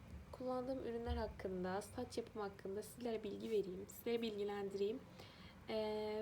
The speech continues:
ve bu sayede belki sizlere faydalı olabilirim. Öncelikle benim saçlarım, e, kalın telli, kıvırcık, kuru ve kabaran saçlar.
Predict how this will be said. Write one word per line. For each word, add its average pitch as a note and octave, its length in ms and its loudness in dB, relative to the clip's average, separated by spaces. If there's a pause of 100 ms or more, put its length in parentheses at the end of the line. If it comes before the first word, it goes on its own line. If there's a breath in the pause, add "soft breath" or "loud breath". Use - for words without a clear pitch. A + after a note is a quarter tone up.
ve C#4 300 2 (720)
bu - 40 -8
sayede A3 720 2
belki A#3+ 240 2
sizlere G#3+ 320 -2
faydalı A3+ 420 2
olabilirim. G3+ 380 0 (540 loud breath)
Öncelikle C#4 440 2
benim D4 140 0
saçlarım, A3+ 640 -2 (600 loud breath)
e, A3 360 0
kalın D4 280 2
telli, G#3 640 2 (220)
kıvırcık, A#3+ 800 0 (180)
kuru D#4+ 220 2
ve D4 100 0
kabaran A#3+ 420 0
saçlar. - 600 -8